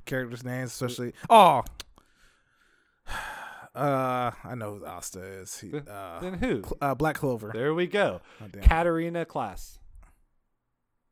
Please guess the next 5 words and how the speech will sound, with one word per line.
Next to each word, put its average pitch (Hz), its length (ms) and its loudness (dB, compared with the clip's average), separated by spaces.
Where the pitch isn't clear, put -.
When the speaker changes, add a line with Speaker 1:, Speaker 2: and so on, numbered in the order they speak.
Speaker 1:
Katarina 202 540 0
Klass? 139 640 -6
Speaker 2:
Klaus. - 420 -8
Speaker 1:
Klaus? 160 480 -2
Speaker 2:
Yeah. - 60 -16